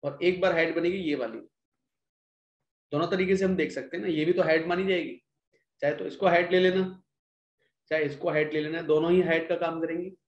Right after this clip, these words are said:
ठीक है? तो इसका basic बस यही रहता है कि अगर मैं बोलूँ height ये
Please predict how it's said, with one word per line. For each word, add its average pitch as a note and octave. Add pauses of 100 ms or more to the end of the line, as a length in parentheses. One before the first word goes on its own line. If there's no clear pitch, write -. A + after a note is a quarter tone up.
(520)
ठीक A3+
है? -
तो A3+
इसका A3
basic G3
बस G#3
यही F#3
रहता D#3
है D3+
कि E3+
अगर E3
मैं F3
बोलूँ D#3
height C#3+
ये D#3+